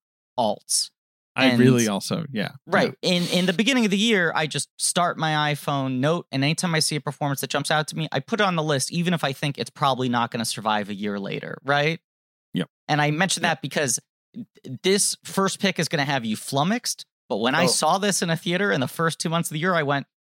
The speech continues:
Speaker 1: "Yeah, that's the first thing I saw that could qualify."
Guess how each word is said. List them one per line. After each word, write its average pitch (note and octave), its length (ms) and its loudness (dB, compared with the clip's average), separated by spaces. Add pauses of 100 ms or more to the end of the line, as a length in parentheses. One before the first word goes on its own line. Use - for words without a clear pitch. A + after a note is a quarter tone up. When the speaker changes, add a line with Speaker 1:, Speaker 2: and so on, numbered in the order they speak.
(140)
Speaker 1:
"Yeah, - 100 2
that's C4+ 220 0
the B3+ 120 0
first - 460 -2
thing G3 220 0
I D#3+ 120 0
saw D3+ 320 0
that C3+ 200 -2
could D3+ 200 -6
qualify." B2 560 0